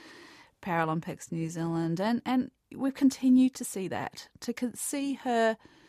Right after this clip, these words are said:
continue to get personal bests, get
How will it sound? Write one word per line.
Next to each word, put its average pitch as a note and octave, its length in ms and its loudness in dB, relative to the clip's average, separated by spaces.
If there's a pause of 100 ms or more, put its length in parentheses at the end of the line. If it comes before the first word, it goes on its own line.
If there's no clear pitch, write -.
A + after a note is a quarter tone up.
(640)
continue C4+ 960 8
to C4 160 -6
get A3+ 240 -4
personal A3 560 0
bests, F3 500 -8
get - 220 -8